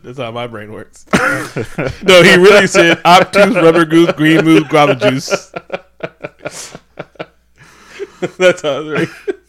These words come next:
Um, so Tony goes to Oslo 'cause we learned about nuclear codes. Um, and then Cap,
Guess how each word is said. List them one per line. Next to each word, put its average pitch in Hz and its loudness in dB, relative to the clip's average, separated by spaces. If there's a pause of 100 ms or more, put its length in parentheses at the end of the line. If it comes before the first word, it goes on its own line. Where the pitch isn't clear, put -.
(800)
Um, 156 0 (760)
so 165 -2
Tony 185 0
goes 180 0
to 156 -4
Oslo 151 0 (220)
'cause 131 -6
we 135 -6
learned 131 -6
about 120 -12
nuclear 131 -12
codes. 110 -18 (640)
Um, 135 -6 (1000)
and 151 -4
then 151 -4
Cap, 170 0